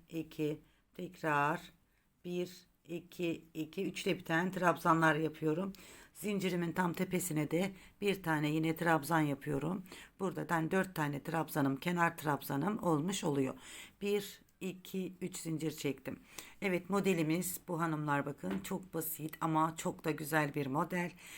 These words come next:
Sizler de bu güzel modelden yapmak istiyorsanız hadi hanımlar, buyurun. Hep birlikte yapalım. Evet, ben üç zincir çektim, geriye döndüm. Yine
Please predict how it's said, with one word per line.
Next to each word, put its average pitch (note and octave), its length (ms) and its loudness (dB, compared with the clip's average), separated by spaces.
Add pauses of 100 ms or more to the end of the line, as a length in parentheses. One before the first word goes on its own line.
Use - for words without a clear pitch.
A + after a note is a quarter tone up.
(200)
Sizler F3 440 2
de E3 100 0
bu F3+ 60 0
güzel F#3 300 4
modelden E3 420 4
yapmak F3+ 400 4
istiyorsanız G#3 600 2
hadi F#3+ 160 4
hanımlar, F3 540 6
buyurun. F#3 380 6 (320)
Hep A3+ 220 2
birlikte C#3+ 400 0
yapalım. B2+ 380 -2 (1600)
Evet, F#3 320 0
ben A3+ 140 6
üç A#3 140 -2
zincir F#3+ 280 0
çektim, F#3 440 -2
geriye E3+ 400 4
döndüm. E3+ 420 2
Yine D#3+ 320 2